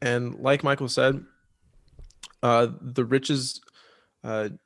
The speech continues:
Christ possessed in heaven, and, and then kind of, uh, showing that with the poverty. And the commentary I was reading said that, you know, in the end, like, right before, uh, Christ was going to experience, or, you know, the,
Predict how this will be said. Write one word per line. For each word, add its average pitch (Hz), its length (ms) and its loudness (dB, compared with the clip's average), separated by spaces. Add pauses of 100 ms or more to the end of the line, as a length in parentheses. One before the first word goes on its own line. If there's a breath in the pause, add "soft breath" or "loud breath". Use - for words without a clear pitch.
(220)
Christ 139 320 0
possessed 117 420 0
in 123 80 -4
heaven, 127 320 0
and, 120 140 0
and 117 420 -2 (100)
then 127 460 0 (380)
kind 151 260 4
of, 127 320 2 (540 soft breath)
uh, 113 100 2
showing 139 380 0
that 123 260 4
with 120 400 -2
the 120 160 -4
poverty. 131 640 2
And 113 500 -2 (1080)
the 131 180 4
commentary 135 460 4
I - 20 8
was 135 140 6
reading 135 200 4
said 131 260 2
that, 123 260 2 (280 loud breath)
you 135 80 2
know, 135 220 8 (460)
in 135 100 2
the 131 140 4
end, 143 260 2
like, 117 160 2
right 120 180 6
before, 135 540 2 (300)
uh, 53 240 2 (360)
Christ 127 280 2
was 120 140 0
going 123 220 -2
to 120 360 0
experience, 123 1000 -2
or, 113 320 0
you 127 80 -6
know, 113 160 -2
the, 113 240 2